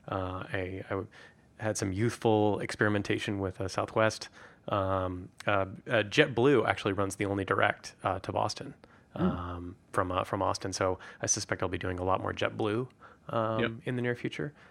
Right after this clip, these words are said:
Speaker 1: Uh, so yeah, uh, for those of you who are keep track at home, uh, uh, there, there will be changes, uh, to Gunner's, uh, to Gunner's flying patterns.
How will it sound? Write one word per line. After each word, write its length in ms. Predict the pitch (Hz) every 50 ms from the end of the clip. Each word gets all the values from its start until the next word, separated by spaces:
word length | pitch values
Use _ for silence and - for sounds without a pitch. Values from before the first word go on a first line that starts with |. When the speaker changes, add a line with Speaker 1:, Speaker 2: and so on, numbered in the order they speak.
| - _ -
Speaker 1:
Uh, 300 | 107 101 95 90 92 92 - -
so 260 | - - 110 98 95
yeah, 240 | - 120 120 104 - - - - _ - -
uh, 160 | 107 98 98
for 160 | 98 - 117
those 200 | 107 117 120 110
of 80 | 107 107
you 120 | 107 104
who 40 | 107
are 100 | 104 92
keep 200 | - - 104 -
track 180 | - 98 95
at 60 | 98 95
home, 300 | 95 92 90 87 87 90 - _ _ _ _ -
uh, 440 | 104 95 98 98 107 107 - - - - - - - - _ -
uh, 160 | - 98 95
there, 220 | 98 - 101 101 98
there 120 | - 107
will 120 | 107 107 107
be 100 | 98 101
changes, 540 | - - 104 98 92 95 95 - - - -
uh, 180 | - - - 107 -
to 100 | - 101
Gunner's, 360 | - 104 110 113 - - -
uh, 260 | - - - - - -
to 80 | - -
Gunner's 200 | - - - -
flying 240 | - - - - -
patterns. 420 | - - - - 123 139 - -